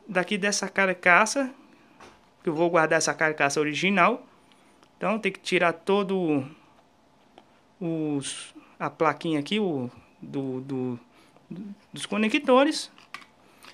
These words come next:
E pelo que eu tô vendo aqui, vou ter que, é, dessoldar aqui esse fio do motorzinho aqui, ó.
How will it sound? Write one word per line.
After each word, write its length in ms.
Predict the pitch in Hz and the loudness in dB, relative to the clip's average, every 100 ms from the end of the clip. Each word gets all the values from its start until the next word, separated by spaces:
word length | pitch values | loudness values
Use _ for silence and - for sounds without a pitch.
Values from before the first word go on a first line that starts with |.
| _ | _
E 120 | 254 | -6
pelo 220 | 262 254 240 | 2 4 4
que 80 | |
eu 40 | 240 | 4
tô 100 | 233 | 2
vendo 160 | 226 | 2
aqui, 140 | 214 233 | 0 0
vou 160 | 226 | 2
ter 140 | 254 247 | 0 -2
que, 280 | 240 247 - - - - - - - _ _ _ _ _ _ - - - - - _ _ _ _ - 277 254 | -4 -6 -8 -18 -20 -20 -20 -20 -20 _ _ _ _ _ _ -20 -20 -20 -20 -20 _ _ _ _ -18 -12 -2
é, 160 | 196 | 0
dessoldar 840 | 185 202 226 - 254 220 185 196 202 | 0 0 0 4 4 4 6 6 6
aqui 340 | 202 208 214 214 | 2 -2 0 0
esse 260 | 208 226 | 0 0
fio 200 | 208 214 | 0 0
do 100 | 208 | 2
motorzinho 540 | 202 202 220 190 180 170 | 0 0 0 0 0 0
aqui, 160 | 170 | 2
ó. 160 | 147 | 2